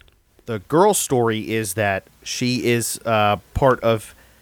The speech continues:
a village that used to be a warrior village, but now they have decided to pacify this monster that continually terrorizes them.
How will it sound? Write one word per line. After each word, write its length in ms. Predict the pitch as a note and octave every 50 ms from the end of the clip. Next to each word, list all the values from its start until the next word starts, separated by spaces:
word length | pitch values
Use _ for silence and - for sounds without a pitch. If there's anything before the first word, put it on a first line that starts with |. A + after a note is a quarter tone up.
| _ _ _ _ -
a 160 | - A2+ G#2+
village 440 | G2 G2 B2 C#3 C3+ B2+ A#2 G#2 -
that 100 | B2+ F#2+
used 260 | F#2+ C#3+ D#3+ D#3+ -
to 60 | -
be 200 | C3+ C3+ C3 A#2+
a 100 | G#2+ A2
warrior 480 | A2 G#2 G#2+ B2+ C#3+ C#3 C#3 B2 A#2 G#2+
village, 480 | F#2 G2+ G2+ F#2 F#2+ F#2 F2+ - - -
but 140 | - A#2 -
now 600 | F2 A2 A2+ A#2+ B2 C#3 C3+ B2+ A#2 A2+ A2+ G#2+ - - _ _ _ -
they 120 | A#2+ A#2+
have 120 | A#2+ A2+ G#2
decided 540 | A2+ - - C3 A2+ G#2+ G2+ G2+ F#2+ -
to 420 | - - A#2 A2 G#2 G2 F#2+ F#2+ - _
pacify 600 | - - C3+ C3 - - B2+ - - B2+ A2+ G#2+
this 200 | G2+ G#2 G#2 -
monster 480 | - A2 A2+ A2+ A2+ - - - A2 G2
that 160 | F#2 - -
continually 580 | - A2 G2+ - - A#2 A2+ A2 G#2+ G2+ G2+ F#2+
terrorizes 640 | - - A#2 A2 A2+ B2 B2+ B2 C3 C3 C#3 B2+ C#3
them. 260 | D3+ D3 D3+ D3+